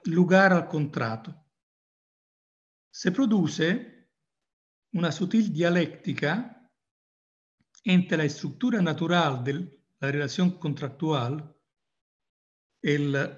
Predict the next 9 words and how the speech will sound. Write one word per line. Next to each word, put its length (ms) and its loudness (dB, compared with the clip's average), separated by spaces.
juntarse 640 0
de 80 -4
las 140 -4
voluntades 540 0
sobre 420 -4
un 80 -4
objeto, 720 -6
y 160 10
la 320 8